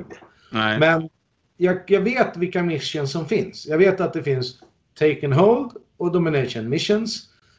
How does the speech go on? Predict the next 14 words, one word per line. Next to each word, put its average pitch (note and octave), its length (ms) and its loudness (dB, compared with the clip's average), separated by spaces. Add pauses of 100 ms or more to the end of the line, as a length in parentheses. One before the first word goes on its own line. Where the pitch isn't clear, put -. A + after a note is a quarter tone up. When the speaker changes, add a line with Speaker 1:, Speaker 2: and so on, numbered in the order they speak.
(120)
Speaker 1:
Jag C#3+ 100 0
vet D3+ 180 6
att C3+ 100 -2
det B2+ 60 -8
finns B2+ 240 -6
två A3 260 6
missions G#3 640 0
som, F3 200 -2
där F3 100 0
man E3+ 140 0
kan D#3+ 180 0
trolla D3 380 4
med C3+ 160 -4
knappar. C#3+ 640 -4